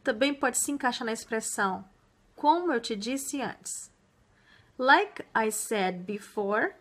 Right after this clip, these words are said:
como eu disse antes. Aí você complementa a frase. Deixa eu dar um exemplo. Um,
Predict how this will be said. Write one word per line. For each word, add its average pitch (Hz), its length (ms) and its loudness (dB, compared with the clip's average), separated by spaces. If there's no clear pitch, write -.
como 330 300 -2
eu 208 100 0
disse 196 360 -6
antes. 233 520 -8
Aí 247 160 -2
você 320 260 -2
complementa 359 520 0
a - 20 -4
frase. - 340 2
Deixa 247 200 -8
eu - 20 -8
dar 330 80 -2
um 330 40 0
exemplo. 220 500 -4
Um, 226 340 6